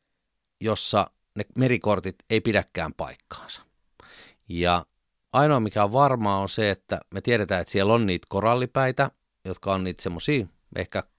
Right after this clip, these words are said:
viisi metriä halkasijalta olevia, ää, ää, kiviä, jotka nousee sieltä kahdestakymmenestä metristä pohjasta. Ja kiertääkseen ne,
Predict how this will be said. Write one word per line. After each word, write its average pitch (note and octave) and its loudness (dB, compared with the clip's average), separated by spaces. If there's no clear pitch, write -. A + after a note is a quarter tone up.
viisi G2 0
metriä F#2+ -2
halkasijalta F#2+ -2
olevia, F#2 -2
ää, F2 0
ää, D#2+ -8
kiviä, C#3 4
jotka G#2+ 2
nousee G#2+ 2
sieltä F2+ -2
kahdestakymmenestä F2+ -4
metristä - -10
pohjasta. F2+ -2
Ja F#2+ -2
kiertääkseen F#2+ 2
ne, A2+ 2